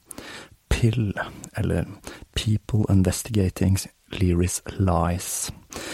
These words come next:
Og de arrangerte da en pressekonferanse den attende september nitten syttifire. Og d-, dem som deltok på denne, var da svært sårende for Leary. Ikke bare hadde Rosemary,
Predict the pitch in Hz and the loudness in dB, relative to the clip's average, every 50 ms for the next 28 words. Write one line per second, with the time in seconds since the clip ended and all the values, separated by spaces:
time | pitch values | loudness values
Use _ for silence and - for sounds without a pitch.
0 | - - - - - - 98 95 82 80 85 85 90 85 - - 104 92 - 110 | -10 -12 -12 -14 -10 -4 -2 0 0 2 2 2 0 0 0 0 -2 -2 -2 -2
1 | 104 90 90 - - 92 92 - - 117 113 - - - - - 107 98 - - | -2 -2 0 0 0 0 0 0 0 -2 -4 -4 -4 -6 -4 -2 -2 -2 0 0
2 | 101 95 92 95 - - - 110 98 90 82 - - - - - - - 104 101 | 0 2 2 0 0 -2 -2 -2 -2 -2 -4 -4 -6 -8 -10 -8 -4 0 0 2
3 | 95 - - 98 - - - 90 92 95 101 104 95 87 82 85 90 - - - | 2 2 0 0 0 0 0 2 2 2 2 2 2 2 2 0 0 -2 -6 -6
4 | - 101 - - - - - - - - - 107 104 - 107 - - 127 139 - | -6 -4 -4 -6 -6 -6 -6 -8 -6 -4 -2 -2 0 0 0 0 0 -2 -2 -4
5 | - - - - - - - - - - - - - - - - - _ _ - | -10 -18 -18 -16 -16 -16 -16 -16 -16 -16 -14 -14 -14 -16 -16 -18 -20 _ _ -10
6 | - - 87 92 87 92 98 101 104 101 107 92 - - 101 95 87 92 - - | -4 -2 0 0 2 2 4 4 4 2 2 0 0 2 2 2 2 2 2 2
7 | 104 107 98 - - 95 98 - - 123 - - - 117 110 107 104 104 107 107 | 2 2 2 2 0 0 0 0 0 -2 -2 2 2 4 6 6 8 8 8 6
8 | 104 101 - - 98 - - - - - - - - - - - 139 - - - | 6 4 0 -4 -6 -6 -6 -6 -6 -6 -6 -6 -6 -6 -6 -6 -6 -6 -4 -4
9 | - - - - - 120 117 92 90 95 95 95 101 107 - - - - - 53 | -4 -2 -2 0 0 2 2 2 2 2 2 2 2 2 0 -2 -2 0 2 2
10 | 53 - - - 143 - - - - - - - _ - - - - - - - | 2 2 0 -2 -2 -4 -8 -20 -20 -20 -20 -20 _ -18 -16 -16 -14 -16 -16 -14
11 | - - - - - - - - - 113 - - 101 98 95 95 98 113 104 98 | -14 -14 -14 -14 -16 -16 -10 -4 -4 -4 -4 -2 -2 0 2 2 4 4 4 4
12 | 92 92 92 92 95 92 92 95 - - - 107 98 107 127 135 | 4 2 2 4 2 2 2 2 0 2 4 6 6 6 6 4